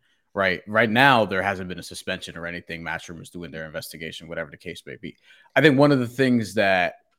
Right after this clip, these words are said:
it, her career would take a hit. I think one of the things that could happen is,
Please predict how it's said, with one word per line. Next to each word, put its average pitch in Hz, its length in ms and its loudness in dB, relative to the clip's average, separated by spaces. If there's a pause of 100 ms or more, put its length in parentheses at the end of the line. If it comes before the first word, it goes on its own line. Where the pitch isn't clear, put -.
(160)
it, 117 280 -10
her 117 160 -4
career 131 260 0
would 123 120 -2
take 104 160 -4
a 90 40 -10
hit. 90 200 -4
I 113 80 -2
think 131 180 0
one 131 120 2
of 123 80 -2
the 110 60 -14
things 117 200 -4
that 95 100 -6
could 107 180 -10
happen 92 460 -2
is, 85 360 -12